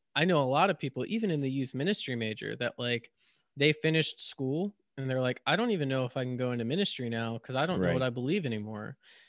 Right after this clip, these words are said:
Speaker 1: which is really
Speaker 2: <clears throat>
Speaker 1: sad to think about. Um, so I think there are, there are pros and cons to it.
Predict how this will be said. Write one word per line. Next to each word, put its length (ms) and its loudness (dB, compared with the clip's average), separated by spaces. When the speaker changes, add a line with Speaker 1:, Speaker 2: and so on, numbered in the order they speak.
Speaker 1:
which 200 4
is 100 0
really 260 4
Speaker 2:
<clears throat> 0 -
Speaker 1:
sad 680 2
to 120 -6
think 260 -2
about. 320 -6
Um, 320 -2
so 200 0
I 100 6
think 240 0
there 160 4
are, 320 2
there 180 -4
are 60 -4
pros 380 2
and 140 -2
cons 360 -2
to 180 -4
it. 200 -2